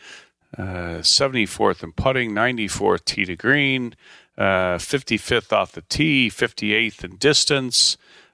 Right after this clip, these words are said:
uh, you know, eighty-first in greens and regulation,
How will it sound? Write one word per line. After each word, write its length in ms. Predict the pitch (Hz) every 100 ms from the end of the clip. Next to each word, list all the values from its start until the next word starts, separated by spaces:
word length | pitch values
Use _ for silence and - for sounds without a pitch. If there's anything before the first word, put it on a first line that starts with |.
| -
uh, 960 | 98 92 90 87 85 87 90 52 - 120
you 140 | 113
know, 180 | 95 90
eighty-first 680 | 113 123 117 - 120 107 -
in 80 | 98
greens 320 | 107 110 101
and 80 | 98
regulation, 1000 | 92 87 110 151 139 - 127 123 117